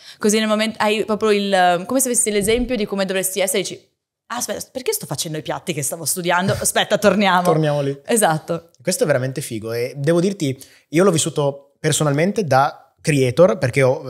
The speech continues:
Speaker 2: vedendo te e il successo di quello che fai, ho detto, "Anch'io adesso mi metto a fare storie, quindi le
Speaker 1: <laughs>
Speaker 2: dimostro che si può fare." Poi tu lo fai in inglese, io faccio in italiano,
Speaker 1: Mhm.
Speaker 2: per tutta quella gente che l'inglese non lo mastica, capito?
Speaker 1: <laughs>
Speaker 2: No, va bene, a pa-, a parte che stiamo preparando,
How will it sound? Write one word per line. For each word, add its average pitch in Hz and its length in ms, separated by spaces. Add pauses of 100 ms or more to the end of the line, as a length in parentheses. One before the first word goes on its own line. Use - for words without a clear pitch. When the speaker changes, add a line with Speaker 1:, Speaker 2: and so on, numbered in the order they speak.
Speaker 2:
vedendo 135 340
te 135 220
e 131 120
il 123 100
successo 131 420
di 131 60
quello 131 160
che 127 100
fai, 131 240
ho 120 60 (220)
detto, 117 200
"Anch'io 110 300
adesso 104 260
mi 110 60
metto 120 180
a - 40
fare 123 160
storie, 127 200
quindi 139 160
le 131 80
Speaker 1:
<laughs> - 0
Speaker 2:
dimostro 131 460
che 131 120
si 135 140
può 135 140
fare." 135 220 (200)
Poi 135 160
tu - 60
lo 113 80
fai 113 100
in 110 60
inglese, 107 340
io 113 80
faccio 104 180
in 113 60
italiano, 120 420
Speaker 1:
Mhm. 196 240
Speaker 2:
per 123 140
tutta 131 160
quella 120 160
gente 117 240
che 113 60
l'inglese 107 320
non 101 100
lo 104 80
mastica, 202 480
capito? 233 300
Speaker 1:
<laughs> 226 300
Speaker 2:
No, 135 160
va 135 100
bene, 135 180
a 131 60
pa-, 151 120
a 123 60
parte 139 180
che 127 60
stiamo 127 180
preparando, 117 840